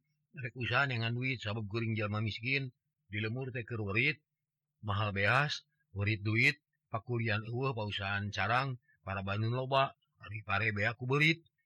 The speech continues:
coagna mah di lemur kuring teh keur usum paceklik, hese nyatu, lainna kuring minta ka tatar dieu, sejanyangan pausahaan, kitu." Cek Madsuri dari anaker. Itu na teh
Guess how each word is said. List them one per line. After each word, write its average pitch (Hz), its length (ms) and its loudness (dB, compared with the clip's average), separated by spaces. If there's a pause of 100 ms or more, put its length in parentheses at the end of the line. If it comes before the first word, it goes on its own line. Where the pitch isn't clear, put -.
(120)
coagna 104 400 0
mah 120 80 -2
di 110 160 -4
lemur 110 240 -4
kuring 113 240 -4
teh 117 240 -2 (160)
keur 113 160 -4
usum 98 320 -4
paceklik, 143 560 0 (240)
hese 104 240 -4
nyatu, 104 480 0 (240)
lainna 104 320 -4
kuring 123 320 -4
minta 110 320 -4
ka 104 160 -8
tatar 101 320 -4
dieu, 117 400 0 (240)
sejanyangan 101 560 -2
pausahaan, 127 800 2
kitu." 131 400 2 (320)
Cek 226 160 4 (320)
Madsuri 214 800 4
dari 135 320 4
anaker. 104 560 4 (560)
Itu - 240 -12
na 90 160 6
teh 90 160 6